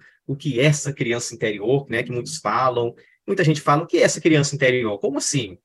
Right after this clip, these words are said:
Mas eu sou adulto, eu sou adulta, como que pode existir uma criança dentro de mim, né?" Então, a gente vai falar um pouquinho sobre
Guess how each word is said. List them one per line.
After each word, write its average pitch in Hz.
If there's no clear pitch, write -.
Mas 135
eu 160
sou 202
adulto, 185
eu 123
sou -
adulta, 165
como 269
que 185
pode 160
existir 147
uma 170
criança 147
dentro 110
de 104
mim, 90
né?" 110
Então, 165
a 170
gente 180
vai 202
falar 170
um 165
pouquinho 156
sobre 160